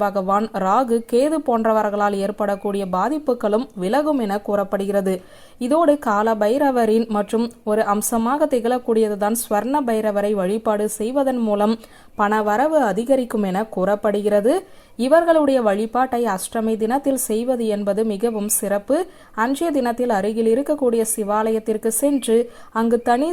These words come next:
சன்னதியில் இருக்கக்கூடிய கால பைரவரை தீபம் ஏற்றி வைத்து வழிபாடு செய்ய வேண்டும். ஒவ்வொரு கோவிலிலும் ஒவ்வொரு நேரத்தில் பூஜைகள் நடைபெறும். உங்கள் வீட்டிற்கு அருகில் இருக்கக்கூடிய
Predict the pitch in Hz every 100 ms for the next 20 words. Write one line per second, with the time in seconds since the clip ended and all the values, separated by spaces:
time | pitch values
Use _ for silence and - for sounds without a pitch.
0 | 330 240 233 233 233 226 220 226 226 226
1 | 220 214 208 190 208 208 202 254 285 226
2 | 202 226 180 170 262 294 285 254 233 -
3 | 208 202 226 226 190 220 247 208 185 208
4 | 208 202 196 196 202 202 - - - 208
5 | 214 240 240 233 262 302 320 277 233 247
6 | 226 202 220 220 220 233 285 277 233 233
7 | 247 240 226 196 208 202 185 196 208 240
8 | 349 - - - 247 262 240 320 330 311
9 | 285 220 214 233 233 226 233 226 226 220